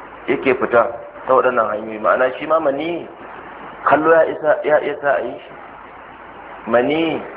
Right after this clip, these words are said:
tunani ya isa a yi shi. Yi ƙwarai kuwa, in tunanin ya yi ƙarfi, kallon ya yi ƙarfi,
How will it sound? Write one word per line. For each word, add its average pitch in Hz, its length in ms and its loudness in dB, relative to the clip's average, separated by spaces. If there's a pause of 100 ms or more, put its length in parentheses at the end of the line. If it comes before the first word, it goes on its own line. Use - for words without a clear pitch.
(460)
tunani 127 380 4
ya 160 160 6
isa 151 340 -2
a 107 100 4
yi 139 140 -6
shi. - 1000 -14
Yi 135 60 0
ƙwarai 170 280 2
kuwa, - 240 -6 (1040)
in 214 180 2
tunanin 143 520 4
ya 131 80 0
yi 135 240 -2
ƙarfi, 139 420 0 (1000)
kallon 147 440 2
ya 131 80 -2
yi 131 40 -4
ƙarfi, 135 460 -2